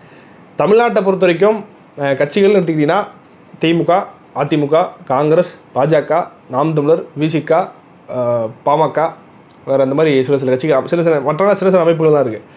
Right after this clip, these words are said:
இப்ப இந்த கட்சிகள்ல தமிழ் தேசிய சிந்தனை கொண்ட ஒருத்தர், வாழ்வுரிமை கட்சி மறந்துட்டேன்னா, வாழ்வுரிமை கட்சி, அஹ், அஹ்,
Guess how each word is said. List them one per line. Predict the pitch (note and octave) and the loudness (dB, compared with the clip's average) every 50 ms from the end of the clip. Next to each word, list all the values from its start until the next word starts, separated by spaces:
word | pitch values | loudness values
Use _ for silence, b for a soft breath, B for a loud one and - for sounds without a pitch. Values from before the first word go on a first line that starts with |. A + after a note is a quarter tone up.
| B B B B B B | B B B B B B
இப்ப | B C3 B2 | B -4 0
இந்த | C#3+ G3 A3+ A3 G#3 | 2 2 2 2 2
கட்சிகள்ல | G3 G#3 G#3 - C4+ B3 A3+ G3+ F#3+ G#3+ B3 B3 - B B B B B B B B | 0 0 0 0 2 4 4 4 4 4 2 0 -4 B B B B B B B B
தமிழ் | - E3+ G3 A#3 B3+ | -2 0 2 2 4
தேசிய | C4+ C4 B3 A3+ B3+ B3+ G#3 | 4 4 2 2 2 0 0
சிந்தனை | G3+ G3 G#3 G#3 F#3+ | 0 0 0 0 2
கொண்ட | F3 E3+ F#3 F3+ E3 | 2 2 4 4 2
ஒருத்தர், | D#3+ D3+ D#3+ | 2 0 0
வாழ்வுரிமை | D#3+ F3 G#3 G3+ F#3+ | 0 2 2 2 2
கட்சி | F3 D#3+ C#3+ D#3+ | 2 0 0 0
மறந்துட்டேன்னா, | C#3+ C#3 C#3 C#3 C3+ D#3 | 0 0 0 0 0 2
வாழ்வுரிமை | D#3 D3+ E3 E3+ D#3+ D3+ C#3 | 2 2 2 2 2 2 0
கட்சி, | B2+ B2+ - B2 - - - - - - | -2 -2 -4 -6 -8 -8 -12 -20 -18 -12
அஹ், | A2+ A#2 A#2+ A#2 A2+ A2+ A2+ B2 C3+ - - - - | -10 -8 -8 -8 -8 -6 -8 -8 -8 -10 -14 -12 -6
அஹ், | F3 F#3+ F3 E3 E3 D#3+ D3+ | -4 -2 0 2 4 2 2